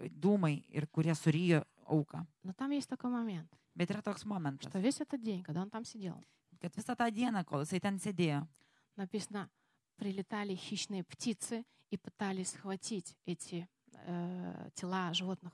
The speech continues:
Speaker 1: kad atskrisdavo grobuonis paukščiai ir bandydavo pagriebti tuos, e, gyvūnų kūnus.
Speaker 2: И он сидел, и он отбивался от этих птиц.
Speaker 1: Ir jisai sėdėjo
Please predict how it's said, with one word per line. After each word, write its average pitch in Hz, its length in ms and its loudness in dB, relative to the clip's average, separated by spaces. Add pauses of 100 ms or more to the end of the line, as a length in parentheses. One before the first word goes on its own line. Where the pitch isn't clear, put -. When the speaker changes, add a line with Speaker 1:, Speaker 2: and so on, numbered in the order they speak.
(500)
Speaker 1:
kad 190 140 -2
atskrisdavo 240 800 6
grobuonis 208 580 4
paukščiai 190 500 2
ir 165 160 0
bandydavo 185 580 2
pagriebti 180 600 2
tuos, 156 360 2
e, 151 580 4 (600)
gyvūnų 170 540 4 (240)
kūnus. 208 460 4 (1040)
Speaker 2:
И 202 120 8
он 180 140 6
сидел, 180 640 -2
и 190 80 2
он 180 140 2
отбивался 170 560 -2
от - 80 -14
этих - 200 -16
птиц. - 320 -18 (440)
Speaker 1:
Ir 180 200 4
jisai 185 220 0
sėdėjo 196 540 2